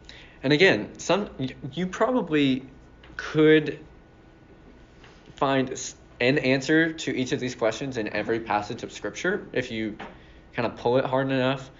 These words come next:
But, you know, maybe if you get one or, or two or three, um, then you probably are, like, you know,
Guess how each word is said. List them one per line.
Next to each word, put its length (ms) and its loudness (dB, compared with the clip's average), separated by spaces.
But, 380 4
you 140 2
know, 80 4
maybe 500 2
if 160 -2
you 80 2
get 180 8
one 180 2
or, 180 0
or 100 6
two 260 4
or 80 8
three, 560 0
um, 480 0
then 140 -2
you 100 -2
probably 720 0
are, 300 -2
like, 160 -10
you 100 -8
know, 200 -8